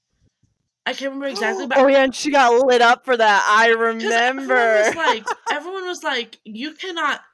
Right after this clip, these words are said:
Speaker 1: tell me that you just
Speaker 2: Mm-hmm.
Speaker 1: went to the concert and you still think that Taylor is defined by the men she has dated."
Speaker 2: Yeah, it was pretty ugly. It was a pretty dumb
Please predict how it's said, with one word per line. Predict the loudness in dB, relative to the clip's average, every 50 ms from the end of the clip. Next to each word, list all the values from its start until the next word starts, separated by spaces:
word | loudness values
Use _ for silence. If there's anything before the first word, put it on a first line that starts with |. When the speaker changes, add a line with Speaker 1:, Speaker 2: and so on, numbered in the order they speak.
| _ _ _ _ -14 -12
Speaker 1:
tell | -10 -10 -8 -8
me | -8 -6 -6
that | -8 -8 -10
you | -10 -10 -6
just | -2 0 0 2 0
Speaker 2:
Mm-hmm. |
Speaker 1:
went | 0 -2 -4 -8
to | -10
the | -12 -14
concert | -14 -12 -12 -12 -10 -10 -8 -6 -6 -6 -4 -4
and | -6 -8 -6 -8
you | -8 -8
still | -8 -8 -6 -4 -6 -6 -6
think | -8 -10 -10 -10 -10 -12 -14 -20 -20 -20 _ _ _ _ _ _ _ _
that | -8 -6 -6 -6 -8
Taylor | -8 -8 -8 -8 -8 -8 -10
is | -10 -12
defined | -16 -16 -12 -8 -6 -6 -6 -6 -6
by | -6 -6
the | -6 -8
men | -10 -10 -8 -8 -8 -8 -10
she | -12 -12 -12
has | -12 -12 -12
dated." | -14 -14 -14 -14 -12 -12 -12 -12 -14 -16 -18 _ _ _ _ _ _ _ _ _ _ _ _ _ _ _ _ _ _
Speaker 2:
Yeah, | -12 -8 -4 -2 -2 -2 0 0 -2 -2 -2 -2 -4
it |
was | -4 -6 -6 -8
pretty | -10 -8 -6 -4 -4
ugly. | -4 -4 -4 -6 -6 -6 -6 -8 -10 -12 -10
It | -8 -8 -6
was | -6 -6 -8 -8
a | -10 -12 -10
pretty | -8 -6 -6 -6 -6 -8
dumb | -8 -4 -2 -2 0 -2 -2 -6 -10 -14 -16